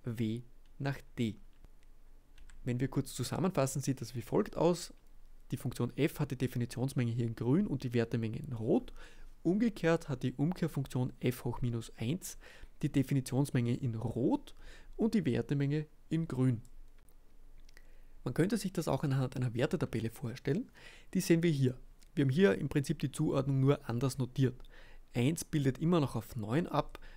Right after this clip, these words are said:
acht immer noch auf vier und so weiter. Umgekehrt bildet die Umkehrfunktion f hoch minus eins neun auf eins ab und so weiter.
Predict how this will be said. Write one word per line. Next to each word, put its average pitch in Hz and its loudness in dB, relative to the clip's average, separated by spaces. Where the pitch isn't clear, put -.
acht 123 -2
immer 147 2
noch 120 0
auf 117 -6
vier 147 0
und 135 0
so 139 -2
weiter. - -6
Umgekehrt 202 0
bildet 143 2
die 135 0
Umkehrfunktion 143 0
f - 0
hoch 117 -2
minus 117 -2
eins 135 -4
neun 120 2
auf 127 0
eins 127 -2
ab - -4
und 151 -2
so 120 -2
weiter. 104 -8